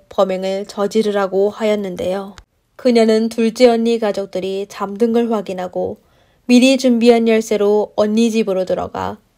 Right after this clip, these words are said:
소가장과 유승명에게 망치와 도구를 사용하여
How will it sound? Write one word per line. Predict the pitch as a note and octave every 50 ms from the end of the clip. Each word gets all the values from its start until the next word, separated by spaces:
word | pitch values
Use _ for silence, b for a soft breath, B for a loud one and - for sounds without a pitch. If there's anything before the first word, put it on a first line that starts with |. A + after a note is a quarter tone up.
| _ _ _
소가장과 | - - - C4 B3 A#3+ A3+ A3 G#3 F#3 F#3 F#3 F3 F#3 G3 F#3+ _ _ _ _ _
유승명에게 | A#3+ B3 A3 A#3+ B3+ A#3+ A#3 A3+ G#3 F#3+ F#3 F#3 F3+ F#3+ G3 G3+ G#3 A3+ A3+ _ _
망치와 | _ A#3+ A3+ A#3 A#3+ A#3+ A#3+ - C4 B3+ B3 B3
도구를 | B3 A#3 A3+ A3 A3+ A3+ A3 A3+
사용하여 | A3 - A#3 A3 G#3 G3 F#3+ F#3 F3+ F#3 F#3+ G3 G#3+